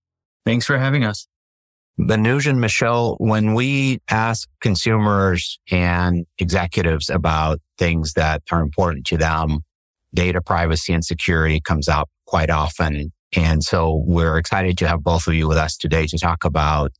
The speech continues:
Speaker 2: the role of privacy and security in healthcare and why it's special, why it's different, and what the leaders need to know about it. So your thoughts on the topic?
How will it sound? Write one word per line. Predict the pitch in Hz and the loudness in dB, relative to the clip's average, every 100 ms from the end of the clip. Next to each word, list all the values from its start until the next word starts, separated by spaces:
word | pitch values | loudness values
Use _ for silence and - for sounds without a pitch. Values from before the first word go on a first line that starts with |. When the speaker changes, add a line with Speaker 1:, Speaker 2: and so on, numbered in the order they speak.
| _ - | _ -4
Speaker 2:
the | 85 | 0
role | 80 80 82 82 82 | 2 2 2 2 0
of | - 76 - | 0 -2 -2
privacy | 85 80 76 80 | -2 0 -2 -2
and | 76 | -4
security | - - 87 80 78 76 73 71 - | -4 -4 0 2 2 2 0 -2 -2
in | 87 82 80 76 | 0 0 0 -4
healthcare | - 78 - 82 76 73 73 - | -2 -4 -2 -2 0 0 0 -2
and | 73 73 71 - - | 0 0 -2 -6 -4
why | 80 78 | -2 0
it's | 73 - | -2 -2
special, | 80 73 - 80 69 | -2 -2 0 0 0
why | 73 | 0
it's | 73 - | 0 -2
different, | 73 73 82 71 67 - _ - | -4 -2 -2 -2 -6 -8 _ -4
and | 85 73 | -2 0
what | 73 71 | 0 -2
the | - | 0
leaders | 76 73 69 71 | 0 2 0 0
need | 73 - | -2 0
to | 67 | -2
know | 65 | -2
about | 71 - - | -2 -2 -2
it. | - - | -6 -6
So | - 85 73 69 _ _ - | -4 -2 -2 -4 _ _ -4
your | 92 101 | 0 0
thoughts | 90 - 82 76 - - | 0 0 0 -2 -6 -6
on | 80 | -4
the | 76 | -4
topic? | - - _ | -2 -4 _